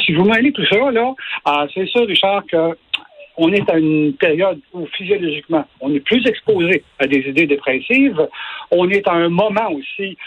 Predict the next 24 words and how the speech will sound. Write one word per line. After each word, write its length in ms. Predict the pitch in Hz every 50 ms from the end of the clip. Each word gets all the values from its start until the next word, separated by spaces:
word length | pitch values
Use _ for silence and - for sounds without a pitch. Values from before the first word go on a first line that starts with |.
| - - -
où, 280 | - 185 185 180 185 - - -
euh, 280 | 165 156 151 147 143 156 - - -
comme 180 | - 208 - 180
le 80 | 170
disait 240 | 160 147 135 143 185
le 80 | 185 160
pré-, 200 | - - 196 214 -
la 80 | 202 -
présidente 480 | 196 196 185 156 160 156 180 180 175
de 80 | 156 151
l'Ordre, 320 | 156 160 185 190 196 180 -
vous 260 | - - _ - 175
savez, 240 | 160 185 202 214 208 - - - -
on 160 | 165 170 180
a 60 | 180
réussi 580 | 180 180 185 185 175 - - - 226 226 226 190
récemment 580 | - 190 180 - 185 170 165 175 185 190 208 214
à 160 | - 156 151 151
passer 220 | - 180 170 151 - 202
à 60 | 196
travers 260 | 185 160 147 170 170
la 140 | 170 151 139
première 320 | - 165 165 175 165 135 139
vague, 280 | 165 160 156 160 147